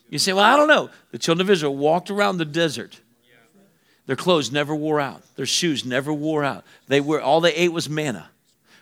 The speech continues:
"Well, I need this and I need that." All you need is God, friends. He's gotta be your first and your foremost. So because Moses is trained in the presence and glory of God,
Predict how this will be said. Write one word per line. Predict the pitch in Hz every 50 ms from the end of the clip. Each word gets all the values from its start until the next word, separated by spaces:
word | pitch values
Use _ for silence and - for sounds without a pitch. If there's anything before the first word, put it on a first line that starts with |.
| _ -
"Well, | 117 135
I | 151 170
need | 175 185 185 175 160
this | 180 185 170 170 -
and | 117 107 120
I | 147 160
need | 165 180 180 175 170
that." | 175 180 160 151 151 - _ _ _ _ _ _ _ _ _ _ _ _ -
All | 147 151 180 196
you | 196 208 214
need | 202 202 202 185
is | 185 160 147
God, | 139 156 135 131 98
friends. | - - 104 90 82 _ _ _ _ _ _ _ _ _ _ _ _ _ _ _ _ _ _ _ _
He's | - 151 135 123
gotta | 147 151 151 160
be | 156 170 175
your | 165 165
first | - - - 190 190 180 -
and | 185
your | 175 156
foremost. | - - 156 147 127 98 98 - - - _ _ _ _ _ _ _ _ _ _ _ _ _ _ _ _ _ _ _ _ _ -
So | - 190 190
because | 185 185 185 208 202 165 170
Moses | 196 196 214 240 285 320 247 160 170 175 170 165 170
is | 180 170 - -
trained | - - 202 214 226 220 214 196
in | 208 196 190 175
the | 165
presence | 165 - - 196 202 180 165 165 156
and | 160 143
glory | 160 165 156 151
of | 143
God, | 147 180 170 156 135 139